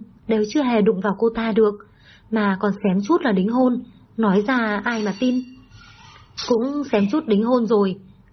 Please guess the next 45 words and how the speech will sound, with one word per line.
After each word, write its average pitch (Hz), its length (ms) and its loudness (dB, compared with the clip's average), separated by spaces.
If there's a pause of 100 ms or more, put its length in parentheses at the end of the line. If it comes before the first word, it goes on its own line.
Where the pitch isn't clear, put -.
anh 214 180 0
còn 202 180 0
nói 185 200 0
chưa 302 120 -2
đụng 254 220 0
qua, 233 300 0 (380)
tưởng 208 220 0
tôi 277 160 2
là 233 60 2
nhóc 226 240 0
con 247 200 0
ba 220 220 -2
tuổi 208 160 4 (160)
à?" 151 120 -8 (460)
Tô 294 120 2
Lạc 254 200 -2
Lạc 190 220 -2
chẻ 202 240 0
môi. 214 340 2 (1600)
Long 240 200 0
Dạ 214 220 -4
Tước 277 200 -2
suy 240 160 0
nghĩ 214 300 0
kỹ 247 180 0 (120)
lại, 208 180 0 (440)
cô 233 140 2
ta 220 340 -4
hoài 208 180 0
nghi 220 240 0
mình 208 220 2
cũng 226 180 0
đúng. 233 280 2 (360)
Rốt 311 260 -2
cuộc 226 200 2 (220)
thì 214 100 0
anh 254 260 -2
và 202 180 0
Tô 220 120 2
Ngữ 226 180 -2 (100)
Phù 208 280 4 (320)
từ 214 260 2
năm 208 160 -2
năm 208 220 -2
trước 311 220 0